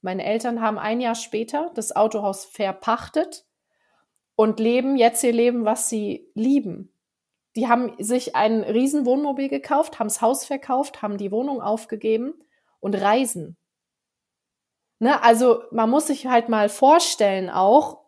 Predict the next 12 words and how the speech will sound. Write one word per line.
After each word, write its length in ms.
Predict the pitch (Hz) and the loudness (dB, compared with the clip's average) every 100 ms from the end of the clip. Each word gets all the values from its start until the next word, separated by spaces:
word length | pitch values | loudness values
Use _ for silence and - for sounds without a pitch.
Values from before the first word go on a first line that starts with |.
| - | 4
das, 260 | 226 - 208 | 4 4 2
was 240 | 208 - | 2 2
ich 240 | 285 311 - | 2 2 2
da 180 | 262 226 | 2 2
gemacht 640 | 226 208 208 262 - - | -4 -6 2 2 2 2
hab, 320 | 220 277 - - _ _ _ _ | 6 6 2 -20 _ _ _ _
hat 220 | - 226 | 0 0
sie 260 | 220 247 - | 2 -2 6
auch 280 | 233 330 - | 10 10 8
dazu 400 | 269 262 - 208 | 2 0 -2 -4
bewegt, 540 | 202 190 220 240 214 | -4 2 0 0 0
weil 340 | 214 214 208 | 4 6 4